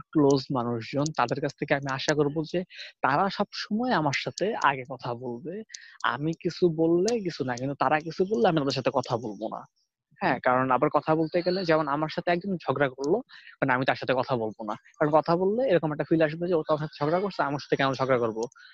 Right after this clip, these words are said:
তাহলে তো আমার জিদ হবে না, আমি যে অনেক জিদি এটা প্রমাণ করতে পারবো না। এই যে নিজেকে ছোট করা, এই জায়গাটার মধ্যে ইগো থাকা আসলে ঠিক না। আর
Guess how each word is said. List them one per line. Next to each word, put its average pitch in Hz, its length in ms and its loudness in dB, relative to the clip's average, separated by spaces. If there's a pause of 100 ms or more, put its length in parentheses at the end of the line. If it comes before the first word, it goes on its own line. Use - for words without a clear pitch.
(100)
তাহলে 143 240 6
তো 156 100 4
আমার 156 240 2
জিদ 143 240 4
হবে 127 220 2
না, 117 120 2
আমি 143 200 2
যে 147 120 4 (100)
অনেক 135 300 0
জিদি 151 280 6
এটা 143 200 6
প্রমাণ 135 260 4
করতে - 220 -2
পারবো 107 240 4
না। 107 100 0
এই 127 100 4
যে 123 80 4
নিজেকে 135 280 4
ছোট - 220 -6
করা, 117 260 0 (440)
এই 135 100 6
জায়গাটার 147 380 2
মধ্যে 156 280 -8
ইগো 127 220 -2
থাকা 127 220 -2
আসলে 127 320 -2
ঠিক - 220 0
না। 117 140 -4
আর 110 140 -4